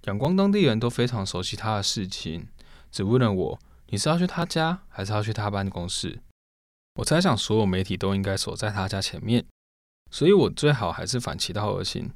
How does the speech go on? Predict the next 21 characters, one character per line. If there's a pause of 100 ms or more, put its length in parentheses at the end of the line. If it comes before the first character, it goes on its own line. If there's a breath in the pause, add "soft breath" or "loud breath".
(100)
去
她
办
公
室
吧。 (680)
但
我
当
然
不
是
直
接
出
现
在
她
办
公
室